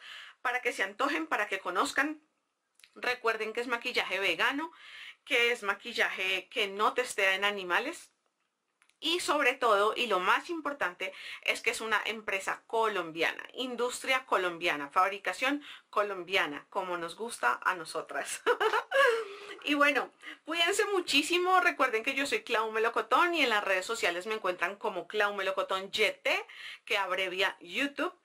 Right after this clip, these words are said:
<laughs> Si les gustó este video, si me quieren contar algo acerca de los productos, si ustedes ya los usan, por favor déjenme un comentario debajo de, este, de esta pantallita de, de video.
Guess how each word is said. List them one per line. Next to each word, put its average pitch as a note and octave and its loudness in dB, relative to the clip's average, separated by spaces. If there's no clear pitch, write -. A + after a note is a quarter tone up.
<laughs> - 0
Si D#4 -2
les D4 0
gustó C#4+ 2
este C#4+ 2
video, A#3+ 6
si A3 -4
me G3+ -2
quieren F3+ 0
contar G#3 0
algo F3 2
acerca F#3 0
de F3 4
los G3 -6
productos, G3 -2
si G3+ -8
ustedes F3+ 0
ya F3+ 0
los F#3+ -4
usan, A3+ 0
por C#4 0
favor C#4 6
déjenme C#4+ 2
un C#4 0
comentario G3+ 0
debajo G3 2
de, G3+ 4
este, F3 0
de G#3 2
esta G#3+ -2
pantallita G3 -2
de, F#3 0
de G3+ 2
video. B3+ 4